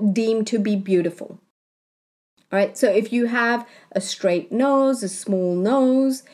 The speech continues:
if you have fair s-, complexion, if you have light eyes and light colored hair, that gives you the privilege of being beautiful, of being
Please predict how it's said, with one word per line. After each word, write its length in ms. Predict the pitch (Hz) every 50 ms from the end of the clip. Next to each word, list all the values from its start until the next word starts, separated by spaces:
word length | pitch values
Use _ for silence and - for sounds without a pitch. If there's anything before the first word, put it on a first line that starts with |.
| - - _
if 160 | - 208 214
you 120 | 220 214 196
have 220 | 180 175 175 175 - - _ -
fair 300 | 214 208 196 190 185 190
s-, 220 | 196 - - - _ _ _ _ _ _ -
complexion, 920 | - 240 208 202 196 - 311 - - - - 320 269 262 262 262 269 285 - _ _ _ _ _ _ _ _ _ _ _ _ _ _ _ _ _ _ _ _ _ _
if 180 | 226 233 233 247
you 140 | 254 233
have 240 | 214 214 208 202 190
light 420 | 190 190 196 190 196 190 - - - _ _ - _ _ _ _
eyes 580 | 233 254 269 277 269 269 269 269 269 269 240 226
and 160 | 190 180 185
light 340 | 196 208 214 208 - - -
colored 320 | - 330 302 - 190 190
hair, 520 | 202 - 262 285 277 262 262 262 262 262 262 - _ _ - _ _ _ _ _ _ _ _ _ _ _
that 220 | 247 262 294 277
gives 180 | 311 320 254 254
you 80 | 262
the 120 | 247 233 214
privilege 680 | 220 - - 233 226 226 226 247 262 302 330 311 - - - _
of 240 | 202 202 190 190 190
being 480 | 208 220 214 214 214 226 233 233 233 - _ - 202
beautiful, 720 | 180 196 196 202 196 202 220 190 - - - - - - - _ _ _ _ _ _ _ _ _ _ _ _ _ _ _ _ -
of 180 | 208 202 202
being 380 | 196 240 233 226 226 226 220 208